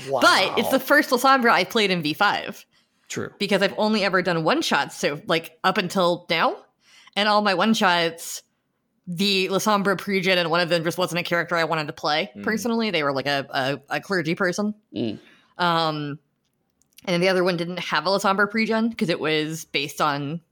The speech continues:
Speaker 2: the pre-La Sombra material in Chicago by Night.
Speaker 1: Right.
Speaker 2: Um, so I played a Toreador a couple of times, um, and I played a Nos once, um, in my other, like, V five one-shots. And so getting to, like,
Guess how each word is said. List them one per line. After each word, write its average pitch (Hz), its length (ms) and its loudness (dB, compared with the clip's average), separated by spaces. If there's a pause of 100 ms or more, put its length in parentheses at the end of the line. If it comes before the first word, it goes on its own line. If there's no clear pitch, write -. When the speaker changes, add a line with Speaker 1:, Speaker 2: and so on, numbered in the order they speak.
(240)
Speaker 2:
the 170 80 -4
pre-La 147 400 -4
Sombra 143 320 -2
material 147 560 -2
in 175 120 -4
Chicago 156 260 -2
by 139 80 0
Night. 143 300 -4 (140)
Speaker 1:
Right. 165 160 -10 (220)
Speaker 2:
Um, 175 320 0
so 208 140 -2
I 180 80 2
played 240 180 2
a 175 60 0
Toreador 165 800 2 (500)
a 156 40 -4
couple 180 260 0
of 175 80 0
times, 127 580 -6 (720)
um, 165 260 2
and 151 80 0
I 151 60 0
played 190 180 0
a 151 80 0
Nos 147 480 -2
once, - 600 -8 (320)
um, 135 360 0
in 139 160 -6
my 127 260 -2
other, 143 280 -2
like, 151 140 -4
V 151 180 -2
five 139 180 0
one-shots. 127 560 -4 (420)
And 156 200 -4
so 175 140 0
getting 196 320 -2
to, 175 120 0
like, 165 320 -2